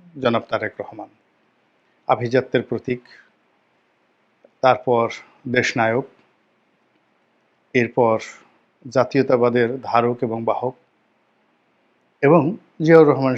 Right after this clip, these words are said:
সাহেবের কিংবদন্তির উত্তরাধিকারী জনাব তারেক রহমান, তিনিও তার পবিত্র জবান দিয়ে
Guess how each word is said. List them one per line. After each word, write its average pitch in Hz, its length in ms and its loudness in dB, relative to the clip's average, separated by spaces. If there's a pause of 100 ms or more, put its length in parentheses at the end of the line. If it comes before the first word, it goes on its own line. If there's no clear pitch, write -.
সাহেবের 113 380 -2 (840)
কিংবদন্তির 123 760 0 (280)
উত্তরাধিকারী 98 720 -4 (1000)
জনাব 123 260 2 (120)
তারেক 117 280 2
রহমান, 131 280 -4
তিনিও 160 280 2
তার 123 200 0
পবিত্র 120 280 0 (140)
জবান 107 280 -2 (140)
দিয়ে 123 160 -2